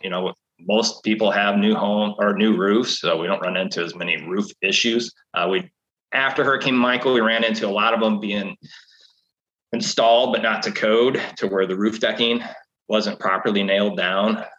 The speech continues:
So even though you have a pretty fancy new roof, it still may not be installed right.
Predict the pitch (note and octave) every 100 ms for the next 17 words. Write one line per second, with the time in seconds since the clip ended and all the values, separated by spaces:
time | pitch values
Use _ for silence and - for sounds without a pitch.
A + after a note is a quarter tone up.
0 | _ - - F2+ F2 F#2+ G#2 G2 F#2+ F#2
1 | F#2 F2+ F2 E2+ - - G#2+ G2 G2 F#2+
2 | F2+ - _ G2 G2 G2 G#2 F#2 F2 F2+
3 | G#2+ E2+ G2+ F#2+ F2 D#2+ - G2+ F2 D#2+
4 | D2+ - D2+ D2 D2 C#2+ E2 D#2+ D2+ D#2+